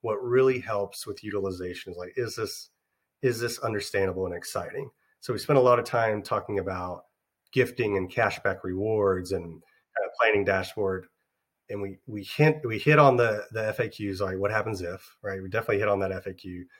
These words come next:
but we're not gonna give you a long dissertation to what five twenty-nine plans are, 'cause at, at the end of the day, nobody really cares. They just wanna know,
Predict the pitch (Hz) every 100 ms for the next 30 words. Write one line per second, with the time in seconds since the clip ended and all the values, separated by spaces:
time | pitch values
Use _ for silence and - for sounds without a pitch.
0 | _ _ _ 131 117 123 123 120 107 110
1 | 104 101 98 95 92 - 98 98 87 -
2 | 90 92 95 98 90 - 95 90 90 87
3 | 87 90 90 87 - 98 98 - 98 -
4 | 107 98 90 90 87 87 87 85 85 -
5 | 85 - 90 92 98 90 87 85